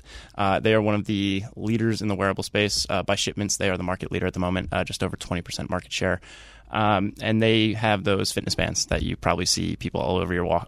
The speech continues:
office walking around with. Um, some of them are very minimal, minimalistic, kind of the rubber bands with trackers inside. Some of them resemble a little bit more of a smartwatch, some of their higher functionality products. Um, and just for some of the healthcare listeners that may not be as familiar with them, um, their products range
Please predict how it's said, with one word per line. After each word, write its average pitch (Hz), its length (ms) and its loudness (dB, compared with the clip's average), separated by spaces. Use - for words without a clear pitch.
office 95 320 0
walking 90 280 -2
around 113 180 4
with. 107 320 0
Um, 92 240 -2
some 101 160 2
of - 20 2
them 95 140 2
are 90 60 0
very 95 180 2
minimal, 92 380 -2
minimalistic, 104 720 0
kind 90 180 -4
of 87 40 -8
the 92 40 -2
rubber 92 180 -2
bands 90 360 -2
with - 240 -10
trackers 90 360 -8
inside. 104 420 2
Some 95 140 0
of 95 40 0
them 90 240 -4
resemble 90 320 -2
a - 20 -4
little 90 100 -4
bit 92 120 -4
more 87 120 -4
of 85 80 -6
a - 20 -6
smartwatch, 90 600 -2
some 90 140 -6
of 82 40 -6
their 87 260 -6
higher 87 300 -2
functionality 82 520 -8
products. 92 440 -2
Um, 101 500 0
and 104 240 0
just 117 140 -2
for 113 80 -4
some 101 140 0
of 95 80 -2
the 110 60 0
healthcare 107 220 0
listeners 104 340 -2
that - 120 -6
may 98 120 0
not 95 180 0
be 92 80 -2
as 87 100 -2
familiar 131 300 4
with 127 100 0
them, 117 320 2
um, 101 460 0
their 107 180 0
products 117 420 0
range 101 560 -2